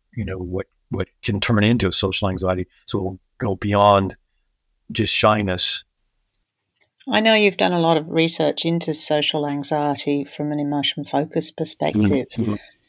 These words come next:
Speaker 2: Can you kind of talk us through h-, how this would, uh, be worked with,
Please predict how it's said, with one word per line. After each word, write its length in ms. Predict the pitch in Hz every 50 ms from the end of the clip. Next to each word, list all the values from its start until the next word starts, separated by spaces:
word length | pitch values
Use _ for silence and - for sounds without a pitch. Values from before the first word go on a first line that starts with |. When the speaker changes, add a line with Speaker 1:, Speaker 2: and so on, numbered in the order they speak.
| _ _ _ -
Speaker 2:
Can 220 | - - 269 277 330
you 200 | 359 392 403 392 -
kind 240 | - - - 285 277
of 80 | 269 277
talk 320 | - - 240 226 - -
us 220 | 233 220 - -
through 640 | - - - 208 202 202 202 202 202 196 196 190 185 185 185 _ _ _ _ _ _ _ _ _ _ _ _ _ _ -
h-, 80 | - -
how 580 | - 185 180 165 - - 196 196 196 190 185 180
this 400 | 170 180 180 175 - - - -
would, 300 | 175 175 170 160 160 - _ _ - -
uh, 120 | 156 - - _ _ _ - 180
be 200 | 175 180 185 170
worked 560 | 156 147 156 165 170 170 190 - - - -
with, 240 | 160 147 135 135 -